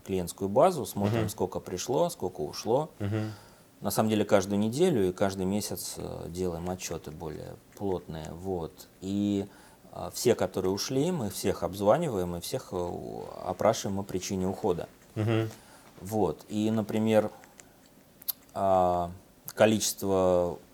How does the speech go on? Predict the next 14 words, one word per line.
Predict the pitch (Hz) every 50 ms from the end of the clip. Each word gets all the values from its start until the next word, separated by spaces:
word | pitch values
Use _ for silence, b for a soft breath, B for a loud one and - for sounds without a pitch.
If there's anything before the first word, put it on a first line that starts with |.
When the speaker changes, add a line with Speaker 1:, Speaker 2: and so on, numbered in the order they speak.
| - - -
Speaker 1:
уходящих | - 107 - 113 107 107 107 98 90 - - 90
клиентов | - - - 101 101 101 95 92 87 - 82 - - - b b b b b b -
по | -
причине | 95 - 104 98 - 110 101 95
закрытия | 90 95 98 92 98 101 90 - 98 98
бизнеса | 107 147 190 202 202 139 113 - - 90
вот | 90 101 98 - - -
где-то | 104 123 120 -
в | 110 -
пятнадцатом | - 107 - 120 113 110 104 - - 98 101 101
году | 110 110 143 175 214 240 247 196 139 113
заметно | 98 95 104 104 110 123 135 - 123 107 104 101
увеличилось. | 95 101 101 98 90 - - 82 87 87 - - - - - - - - -
Speaker 2:
Мгм. | - 107 104 95 107 104 101 98